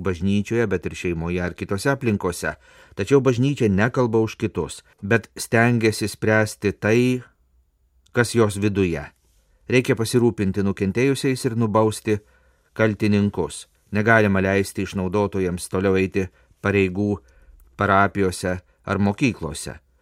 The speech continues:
Kai kurie vyskupai už šiuos nusikaltimus nubaustiems kunigams vėliau davė darbą, pavyzdžiui, bibliotekoje, bet be jokio kontakto su vaikais. Popiežius pridūrė, kad seksualinio išnaudojimo problema yra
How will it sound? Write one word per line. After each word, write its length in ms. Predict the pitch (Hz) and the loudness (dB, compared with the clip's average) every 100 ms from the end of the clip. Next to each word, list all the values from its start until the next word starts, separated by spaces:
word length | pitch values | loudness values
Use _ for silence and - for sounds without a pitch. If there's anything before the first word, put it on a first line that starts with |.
| _ _ | _ _
Kai 140 | 117 | -4
kurie 220 | 123 147 135 | 2 2 2
vyskupai 500 | 117 - 95 120 117 | 0 -4 0 0 0
už 120 | 107 - | -4 -4
šiuos 240 | 110 101 107 | -2 0 0
nusikaltimus 680 | 98 98 101 95 101 110 | -4 -2 -4 -2 -2 -2
nubaustiems 560 | - 98 95 - 95 90 | 0 0 -2 -2 -4 -2
kunigams 520 | 98 92 95 101 104 | -2 -2 0 0 0
vėliau 240 | 98 90 95 | -2 0 0
davė 320 | 139 120 90 | 2 2 2
darbą, 380 | 80 85 87 98 | 0 -2 0 -4
pavyzdžiui, 460 | - 80 85 80 92 | -4 -6 -6 -6 -4
bibliotekoje, 800 | 98 117 127 92 - 76 71 - _ _ _ | -2 0 0 -2 -2 -10 -10 -16 _ _ _
bet 300 | 95 117 107 | 2 2 2
be 160 | 90 117 127 | 0 2 2
jokio 400 | 104 123 127 120 | 2 2 2 -2
kontakto 560 | 117 107 107 104 - | -2 -2 -2 -4 -6
su 160 | 98 101 | -6 -2
vaikais. 560 | 92 90 - 62 - - _ _ _ _ _ _ - | -2 -4 -6 -12 -14 -20 _ _ _ _ _ _ 0
Popiežius 400 | 113 110 101 - | 0 2 -2 -4
pridūrė, 480 | 95 92 113 117 104 | -6 -4 0 2 2
kad 220 | 98 - | -2 -8
seksualinio 560 | 95 - 104 107 98 90 | -10 -4 0 0 0 -2
išnaudojimo 560 | - 85 98 123 117 | -4 -6 0 0 0
problema 520 | 107 110 98 101 101 95 | -2 -4 -2 0 0 0
yra 240 | 90 87 | 0 -2